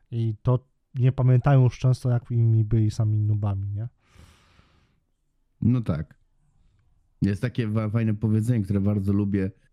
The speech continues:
Speaker 2: „Nie pamięta, nie pamięta wół, jak cielęciem był”. I tutaj idealnie to pasuje, jakby w kontekście,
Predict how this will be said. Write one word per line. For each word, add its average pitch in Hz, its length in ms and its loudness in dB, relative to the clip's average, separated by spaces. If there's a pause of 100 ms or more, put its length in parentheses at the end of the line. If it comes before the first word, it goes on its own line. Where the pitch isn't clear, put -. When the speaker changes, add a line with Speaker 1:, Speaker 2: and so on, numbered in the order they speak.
(320)
Speaker 2:
„Nie 104 120 2
pamięta, 117 680 -2
nie 98 140 -2
pamięta 110 400 -2
wół, 110 200 0
jak 104 140 -4
cielęciem 104 520 0
był”. 101 200 0
I 85 80 -2
tutaj 95 240 -2
idealnie 101 340 -2
to 98 80 -6
pasuje, 98 420 -2
jakby 85 200 -2
w - 60 -10
kontekście, 92 500 -4